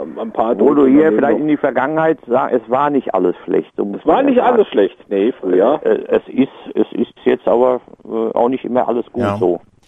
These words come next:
Speaker 3: Ja, Guido,
Speaker 2: In der
Speaker 3: also das
Speaker 2: Gegenwart.
Speaker 3: lässt sich natürlich leicht erklären, ähm,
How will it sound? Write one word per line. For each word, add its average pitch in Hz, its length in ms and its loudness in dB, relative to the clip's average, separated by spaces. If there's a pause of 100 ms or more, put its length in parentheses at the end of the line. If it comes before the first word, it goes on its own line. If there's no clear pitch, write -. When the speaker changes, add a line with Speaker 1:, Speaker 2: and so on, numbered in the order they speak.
(200)
Speaker 3:
Ja, 123 100 2
Guido, 175 240 2
Speaker 2:
In 127 60 2
der 120 80 0
Speaker 3:
also 202 160 2
das 143 100 0
Speaker 2:
Gegenwart. 123 300 0
Speaker 3:
lässt 143 160 -4
sich 135 200 -6
natürlich 147 260 -4
leicht 127 360 -4
erklären, 127 580 -2 (540)
ähm, 127 400 4